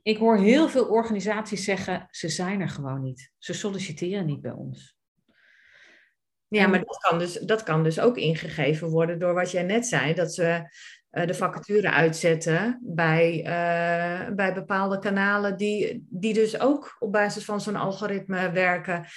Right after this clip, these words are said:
Speaker 2: die, eh, een vooringenomenheid met zich meeneemt.
Speaker 1: Precies, dus je moet, je moet eerst onderzoeken, als, als je constateert, "Ze solliciteren niet bij ons", dan moet je gaan onderzoeken waarom dat zo is.
Speaker 2: Ja.
Speaker 1: Ehm,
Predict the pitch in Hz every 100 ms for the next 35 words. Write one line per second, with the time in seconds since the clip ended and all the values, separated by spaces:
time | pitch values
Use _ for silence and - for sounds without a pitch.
0 | - - 170 185 175 165 127 170 170 165
1 | 160 160 160 - - - - 196 208 175
2 | - 196 196 185 165 160 156 151 160 160
3 | 160 160 151 147 139 147 - 190 - 269
4 | - 208 202 202 208 196 - 220 208 214
5 | 254 - 220 202 202 240 247 302 - _
6 | _ _ _ _ 214 240 - 208 226 -
7 | 233 226 - - 269 185 165 - _ -
8 | - - 247 214 - 226 202 - 190 240
9 | 247 180 156 139 143 202 294 - _ _
10 | _ _ 240 254 247 226 208 - 202 175
11 | 185 180 285 160 156 156 151 135 - 175
12 | 294 - - _ _ _ _ 208 202 156
13 | - _ _ _ _ _ 190 175 170 165
14 | 160